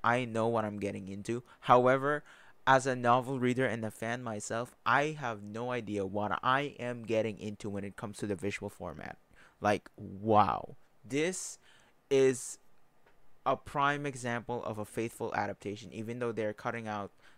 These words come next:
some contents. However, it doesn't deviate from the light novel.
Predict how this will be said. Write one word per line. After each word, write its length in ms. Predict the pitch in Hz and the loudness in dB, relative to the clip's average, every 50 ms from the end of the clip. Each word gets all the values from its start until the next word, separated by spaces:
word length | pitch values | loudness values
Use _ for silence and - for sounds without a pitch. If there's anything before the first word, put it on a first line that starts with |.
| _ | _
some 400 | - - - - 120 113 117 123 | -14 -12 -6 -2 0 0 0 0
contents. 840 | - - - 127 113 110 107 107 - 107 87 76 80 - - - - - - _ - - - - | -4 -4 -2 0 0 0 0 -4 -8 -10 -10 -10 -10 -12 -14 -16 -16 -18 -20 _ -20 -20 -20 -6
However, 640 | - - 123 120 117 120 117 92 - 82 62 65 110 - - - - - - - _ - - | 0 4 4 6 8 6 6 4 2 -4 -4 -4 -8 -12 -18 -20 -20 -20 -20 -20 _ -12 -6
it 200 | - 117 - 104 | -6 -6 -2 4
doesn't 440 | 123 123 123 120 139 135 120 104 113 | 4 4 4 4 0 -4 -4 -4 0
deviate 680 | 127 127 127 127 110 120 113 107 104 104 95 - - | 2 4 4 4 4 2 2 2 2 0 -2 -6 -10
from 320 | - - - 117 107 104 | -8 0 0 2 2 2
the 80 | 98 101 | 0 -2
light 340 | 98 101 101 98 87 - - | -2 0 -2 -2 -2 -4 -8
novel. 480 | - 62 53 - - - - - - | -12 -12 -10 -12 -14 -14 -18 -20 -20